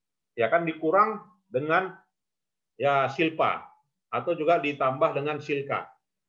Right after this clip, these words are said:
atau sipa, gitu ya. Lalu ditambah dengan koreksi kesalahan pembukuan. Kemudian ditambah lainnya, ya, dapatlah, ya, yang namanya saldo anggaran lebih, ya, dari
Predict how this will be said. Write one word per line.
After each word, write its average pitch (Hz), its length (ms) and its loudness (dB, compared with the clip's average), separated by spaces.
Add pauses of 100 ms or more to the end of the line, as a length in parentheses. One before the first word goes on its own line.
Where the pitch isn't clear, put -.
(480)
atau 143 480 0 (400)
sipa, 120 560 -4
gitu 95 160 -4
ya. 107 160 -2 (840)
Lalu 170 320 0
ditambah 170 400 2
dengan 170 240 0
koreksi 160 480 0
kesalahan 151 480 -2
pembukuan. 139 560 -4 (960)
Kemudian 135 320 0
ditambah 147 320 0
lainnya, 123 560 -2
ya, 107 160 -2
dapatlah, 139 480 0 (800)
ya, 110 160 4 (160)
yang 127 240 -2
namanya 123 480 0
saldo 127 480 0
anggaran 120 480 0 (1200)
lebih, 120 400 -2
ya, 127 240 -2 (160)
dari 117 480 0